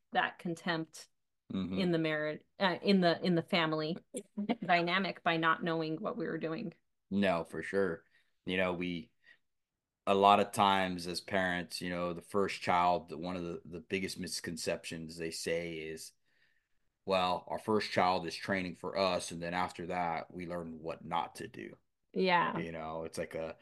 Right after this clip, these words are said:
Speaker 2: a proving ground with that first child, right?
Speaker 1: Yeah. Yep.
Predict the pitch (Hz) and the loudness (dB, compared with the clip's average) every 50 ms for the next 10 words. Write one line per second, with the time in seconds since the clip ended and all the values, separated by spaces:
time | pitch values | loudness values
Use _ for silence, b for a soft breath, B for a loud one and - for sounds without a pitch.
0 | b b b b - - - - 131 127 120 107 101 98 92 85 87 87 82 82 | b b b b -10 -10 0 4 6 6 6 6 4 0 -2 -2 -2 -2 -2 -2
1 | 82 82 80 82 - 87 82 - _ - 92 87 82 - - - - - 85 85 | -4 -6 -6 -4 -4 -4 -4 -4 _ -4 -4 -4 -4 -6 -10 -6 -4 -2 0 0
2 | 87 78 - - - - _ _ - - 78 82 - 190 185 190 185 175 165 156 | 0 -2 -4 -8 -12 -16 _ _ -12 -8 -6 -4 -2 0 2 4 6 6 4 4
3 | 175 165 - _ _ _ _ _ _ _ _ - - - 240 | 2 -4 -8 _ _ _ _ _ _ _ _ -8 -6 -6 -8